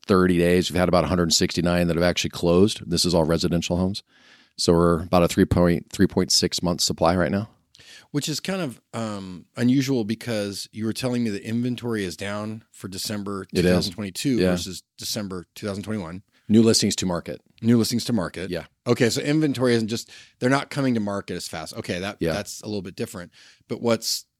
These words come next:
Speaker 2: down even more is the number of buyers coming to market.
Speaker 1: Yep.
Speaker 2: And obviously that's affected by
Speaker 1: Yeah, by interest rates.
Speaker 2: Yeah.
Speaker 1: Yeah.
Speaker 2: But the good news is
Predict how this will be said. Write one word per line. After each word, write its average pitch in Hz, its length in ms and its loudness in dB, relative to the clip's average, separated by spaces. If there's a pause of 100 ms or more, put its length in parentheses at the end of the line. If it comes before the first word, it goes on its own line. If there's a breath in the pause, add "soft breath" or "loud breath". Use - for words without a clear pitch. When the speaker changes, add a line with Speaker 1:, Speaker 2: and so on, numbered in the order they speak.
(120)
Speaker 2:
down 123 240 0
even 110 180 0
more 127 340 4
is 98 320 -4
the 98 60 -6
number 98 220 -4
of 80 100 -10
buyers 110 380 -2
coming 95 240 -10
to 85 60 -12
market. 82 480 -12 (120)
Speaker 1:
Yep. 87 260 0 (120)
Speaker 2:
And 98 80 -14
obviously 98 420 -8
that's 90 240 -8
affected 92 420 -12
by 82 440 -8 (340)
Speaker 1:
Yeah, 82 220 0
by 87 180 -2
interest 80 320 -4
rates. - 240 -12
Speaker 2:
Yeah. 76 200 -12 (180)
Speaker 1:
Yeah. - 160 -16 (160)
Speaker 2:
But 120 180 0
the 123 60 -2
good 190 240 6
news 117 260 4
is 101 640 -2